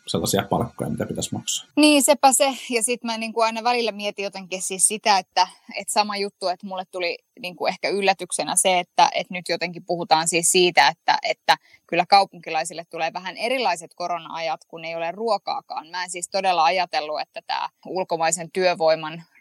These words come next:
Speaker 2: rooli niin kuin tämän meidän koko maatalouden pyörittämisessä on näin merkittävä. Ja kyllä, kyllä se niin kuin vähän asettaa, että mä sit pohdin jotenkin sitä, että miten meillä suhtauduttaisiin tähän keskusteluun, jos tämän saman keskustelun siirtäisi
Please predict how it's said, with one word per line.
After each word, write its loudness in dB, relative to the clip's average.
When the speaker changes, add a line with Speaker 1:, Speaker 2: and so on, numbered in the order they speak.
Speaker 2:
rooli 4
niin -8
kuin -10
tämän 2
meidän -2
koko 2
maatalouden -2
pyörittämisessä -6
on -12
näin -6
merkittävä. 0
Ja 0
kyllä, 0
kyllä -2
se -6
niin -6
kuin -10
vähän 2
asettaa, 0
että -6
mä -12
sit -6
pohdin 0
jotenkin -8
sitä, -2
että -4
miten -4
meillä -4
suhtauduttaisiin -4
tähän -8
keskusteluun, -6
jos -12
tämän -12
saman 0
keskustelun -4
siirtäisi -2